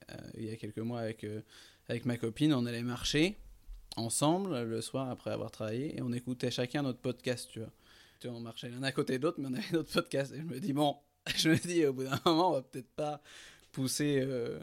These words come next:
le vice aussi loin, tu vois. Des fois, c'est intéressant, mais après, euh,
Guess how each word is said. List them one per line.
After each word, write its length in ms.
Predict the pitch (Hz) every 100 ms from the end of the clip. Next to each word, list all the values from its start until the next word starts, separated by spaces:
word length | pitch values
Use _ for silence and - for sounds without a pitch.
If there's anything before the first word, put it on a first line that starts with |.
| 139
le 140 | 139 117
vice 260 | 131 175
aussi 260 | 117 117 139
loin, 200 | 147 135
tu 140 | 117
vois. 160 | 113 113 - - - - -
Des 160 | 120
fois, 160 | 117 131
c'est 80 | 123
intéressant, 500 | 120 120 117 - 147
mais 140 | 127
après, 460 | 110 113 - 127 120
euh, 260 | 110 110